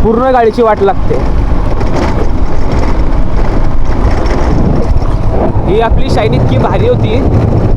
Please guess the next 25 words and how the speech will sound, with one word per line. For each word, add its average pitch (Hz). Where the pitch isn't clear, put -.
पण, 226
अ, 214
शेतामध्ये 226
येऊन, 220
येऊन, 226
येऊन, 220
येऊन 220
पूर्ण 226
वाट 220
लागली 226
आहे 226
गाडीची. 220
जर 226
तुम्ही 254
खालती 202
बघतील 220
तर 240
इथं 240
जे 233
खालती 196
पाय 202
वगैरे 214
ठेवतात 196
लहान 190
मुलं, 190